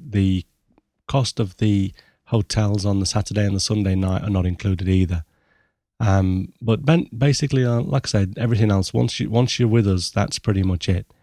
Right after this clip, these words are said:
Um, the, also, the, let's see, there is one other thing.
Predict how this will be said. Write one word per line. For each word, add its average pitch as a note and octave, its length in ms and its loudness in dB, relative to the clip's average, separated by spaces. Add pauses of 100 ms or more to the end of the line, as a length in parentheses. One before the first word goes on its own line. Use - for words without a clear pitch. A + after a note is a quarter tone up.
(540)
Um, A2 480 4
the, A#2+ 200 2
also, C#3 720 2 (220)
the, A2 460 2
let's G2+ 200 -6
see, F#2+ 220 -4
there G#2+ 180 0
is A#2+ 120 -2
one G2+ 140 -4
other G2+ 140 -4
thing. F#2 340 -6